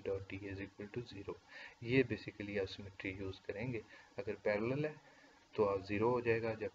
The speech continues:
परपेंडिकुलर है तो ईडीए उसका आंसर आएगा आपके पास।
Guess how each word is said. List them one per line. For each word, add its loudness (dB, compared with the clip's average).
परपेंडिकुलर 0
है -6
तो 0
ईडीए -4
उसका -6
आंसर -2
आएगा 2
आपके -6
पास। -6